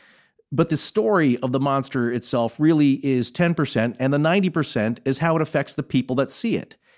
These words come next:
It's what it does to the people, because that's where we can go back and actually interview people and talk to them and see how it, it has affected their lives. And that's really most of the story. It's almost a little bit like a Stephen King story where it's, you know, the real horror is how people treat each other,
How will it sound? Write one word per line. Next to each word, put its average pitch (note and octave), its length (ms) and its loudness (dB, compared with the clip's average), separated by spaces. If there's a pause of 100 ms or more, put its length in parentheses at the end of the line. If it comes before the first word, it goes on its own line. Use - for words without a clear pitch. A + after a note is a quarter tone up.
(300)
It's C#3+ 180 0
what D#3 240 2
it C#3 180 -2
does D#3+ 300 2
to - 80 -4
the C3 80 0
people, B2 280 -2
because B2+ 300 0
that's C#3+ 460 -4
where D3 560 0
we C#3+ 160 2
can C3+ 180 -2
go C3+ 140 0
back B2+ 280 0
and A#2+ 100 -2
actually A#2+ 420 -2
interview D3 340 2
people G2 280 -2
and F2+ 100 -6
talk F3 300 -4
to A#2 60 -2
them D#2+ 260 -4 (480)
and C3 300 -2
see G3+ 240 0
how C#3 240 2
it, G#2+ 100 -2 (160)
it A#2+ 100 -2
has A#2 220 0
affected A2+ 360 -4
their G2 140 -2
lives. F2+ 560 -4 (420)
And C#3+ 180 2
that's E3+ 240 0
really E3 300 6
most C#3+ 300 2
of B2+ 60 -2
the A2+ 80 0
story. A#2+ 460 0
It's F#2+ 120 -6
almost C#3 360 0
a - 20 0
little B2+ 220 0
bit A#2 160 0
like G#2+ 320 -4
a G2+ 40 -8
Stephen G2+ 380 -2
King E3+ 240 0
story F#2+ 300 -4
where F#2 180 -4
it's, - 220 -8 (520)
you C3+ 80 0
know, C3 60 4
the A#2+ 100 2
real D3+ 220 6
horror A#2 360 2
is A2+ 100 -2
how B2 160 0
people A#2 240 -2
treat A3 260 0
each C3+ 180 0
other, G#2+ 340 -2